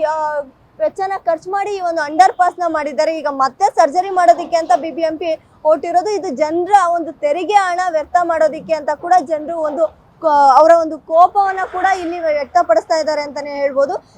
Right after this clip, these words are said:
ಇತ್ತ ಮಳೆ ಬಂದು ಆರು ತಿಂಗಳಾದ್ರೂ ಕೂಡ ಮಳೆ ಆರಂಭ ಆಗೋ ಮೊದಲೇ ಎಚ್ಚೆತ್ಕೊಳ್ತೀವಿ ಅಂತ ಹೇಳಿತ್ತು ಪಾ-, ಪಾಲಿಕೆ. ಆದ್ರೆ ಈಗ ಸಿಟಿ ಜನರಿಗೆ ಈ ಮಳೆ ಯಾವ ತರ ಒಂದು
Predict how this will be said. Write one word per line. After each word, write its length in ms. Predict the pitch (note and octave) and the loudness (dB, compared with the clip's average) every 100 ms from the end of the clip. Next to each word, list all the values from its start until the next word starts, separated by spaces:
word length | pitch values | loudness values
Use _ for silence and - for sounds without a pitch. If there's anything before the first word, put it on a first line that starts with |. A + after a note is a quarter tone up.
| - | -14
ಇತ್ತ 120 | F4+ G4 | 0 0
ಮಳೆ 420 | E4 D4 D#4 G4+ | 0 0 6 6
ಬಂದು 260 | G4 F#4 F#4+ | 6 2 4
ಆರು 220 | D#4+ E4+ | 4 2
ತಿಂಗಳಾದ್ರೂ 440 | F#4 F4+ E4+ E4+ | -2 -2 0 -2
ಕೂಡ 180 | D#4+ F#4+ | -4 -2
ಮಳೆ 240 | G4+ E4 E4 | 0 0 0
ಆರಂಭ 340 | D#4+ E4 E4 | 2 2 4
ಆಗೋ 180 | E4+ D#4+ | 2 2
ಮೊದಲೇ 400 | D#4+ D4+ D4+ G4 | -2 -4 2 6
ಎಚ್ಚೆತ್ಕೊಳ್ತೀವಿ 720 | E4+ F#4 F4+ F4 D#4+ E4+ E4 F4+ | 6 4 -4 -2 -2 -4 0 0
ಅಂತ 220 | D#4+ E4 D#4+ | 2 0 0
ಹೇಳಿತ್ತು 300 | D4+ C4 D4 | -2 -2 -4
ಪಾ-, 380 | - C4 C4+ | 0 0 2
ಪಾಲಿಕೆ. 400 | C4+ D4 D#4 - | 2 2 2 -4
ಆದ್ರೆ 320 | D4+ D4+ D#4 E4 F4 _ - | -2 -2 6 6 6 _ -12
ಈಗ 120 | E4+ D#4 | -4 -2
ಸಿಟಿ 320 | D#4+ D4+ G4+ G#4+ | -4 -6 -4 0
ಜನರಿಗೆ 520 | F#4+ F#4 F#4 F#4 F4+ | 0 -2 -6 -8 -6
ಈ 40 | |
ಮಳೆ 360 | E4 D4 E4 F4+ | -4 -2 0 2
ಯಾವ 200 | D4+ D#4+ | 2 -2
ತರ 200 | - F#4 F#4 | 0 -2 -2
ಒಂದು 440 | F4 D#4+ F#4 _ | -6 -10 -14 _